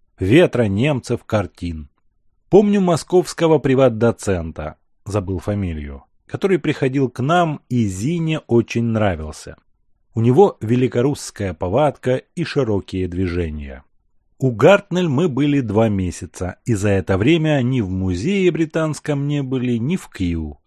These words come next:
Ничего не видали, сидели дома и так скучали, как будто мы не в Лондоне, а в Овадианополе. Потом мы переехали на Стор-стрит.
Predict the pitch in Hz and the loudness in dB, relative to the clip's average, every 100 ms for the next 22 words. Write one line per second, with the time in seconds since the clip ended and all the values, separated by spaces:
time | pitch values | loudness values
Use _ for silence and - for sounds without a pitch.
0 | _ 98 127 127 185 214 147 107 85 82 | _ -6 -6 -4 -4 -2 0 -2 -2 -6
1 | 76 69 - _ - 131 151 131 117 175 | -8 -14 -20 _ -8 -2 0 -2 2 2
2 | 175 151 131 - 151 214 202 - 151 - | 2 0 -2 0 0 0 -4 -4 -6 0
3 | 190 202 165 123 110 143 - - 147 143 | 4 4 4 0 -4 -6 -4 -2 0 0
4 | 131 120 113 160 202 170 147 123 120 - | 0 2 2 4 4 4 0 0 -2 0
5 | 131 127 - _ - 123 127 120 127 123 | 0 0 -6 _ -2 2 2 2 2 2
6 | 113 90 - 73 69 - _ _ _ _ | 0 -2 -6 -10 -14 -20 _ _ _ _
7 | _ 104 - 143 185 185 _ 139 190 143 | _ -2 4 4 4 -2 _ -2 0 0
8 | 110 101 - 113 110 101 90 - 98 90 | 2 0 0 -2 -2 -2 -6 -6 -4 -4
9 | - - 95 71 | -8 -10 -10 -10